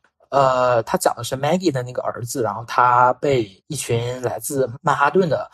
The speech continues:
暴徒绑架，然后根据暴徒的口哨上，他认出来那个是曾经 Negan 团队的成员之一，叫什么？克洛特还是叫什么？然后呢，他就向 Negan 寻求帮助，然后 Negan 呢，因为心有愧疚，所以说肯定会帮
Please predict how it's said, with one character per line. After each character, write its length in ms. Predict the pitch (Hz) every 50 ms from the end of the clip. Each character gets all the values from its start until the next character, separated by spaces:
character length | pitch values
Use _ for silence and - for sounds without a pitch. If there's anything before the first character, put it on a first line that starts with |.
| - - _ _ _ _
暴 160 | - 180 139
徒 200 | 120 - - 120
绑 160 | 123 - 110 -
架， 280 | - - 160 147 127 - _
然 140 | - 104 101
后 180 | 117 - 135 123
根 220 | - 160 160 170
据 100 | 165 -
暴 220 | 160 - 170 151 135
徒 100 | - -
的 60 | 147 139
口 200 | - - - -
哨 220 | - - 185 160
上， 100 | 131 123 110
他 100 | - 135
认 180 | 135 139 143 135
出 140 | - - 120
来 100 | - 113
那 140 | 127 139
个 100 | 139 127
是 140 | 113 - 117
曾 180 | - - 113 117
经 220 | 117 135 139 143 139 - - - - _ _ -
Negan 260 | 165 170 - 160 123
团 220 | - - 120 117
队 280 | 127 - 143 139 131 117
的 140 | 110 - 113 104
成 180 | - - - 123
员 160 | 127 120 120
之 200 | 127 - - 147
一， 360 | - 139 143 147 151 147 147 _ _ _ _ -
叫 160 | - 127 101
什 80 | - -
么？ 60 | _ _ _ _ _ _
克 180 | - - - 180
洛 120 | 175 160
特 260 | - - - 254 175 -
还 180 | - - - 110
是 120 | - -
叫 140 | 113 - 107
什 80 | -
么？ 40 | _ _
然 100 | - 127
后 120 | 110 143 143
呢， 60 | 135
他 100 | - -
就 80 | 139 139
向 320 | 131 - - 147 131 127
Negan 240 | 127 135 143 151 143
寻 140 | 120 117 123
求 100 | 120 123
帮 280 | 120 - 131 143 156 170
助， 260 | - 185 143 - -
然 80 | - 110
后 320 | - - 135 131 127 - -
Negan 260 | 151 175 202 - 196 156
呢， 140 | 131 123 123
因 120 | 135 143
为 120 | 143 139 139
心 440 | - - - 175 170 170 170 175
有 100 | 165 147 123 -
愧 220 | - - - 175
疚， 220 | 123 120 120 - -
所 120 | - - 135
以 40 |
说 100 | 127 127
肯 160 | 117 - - 101
定 80 | 123
会 100 | - 165
帮 160 | - - 117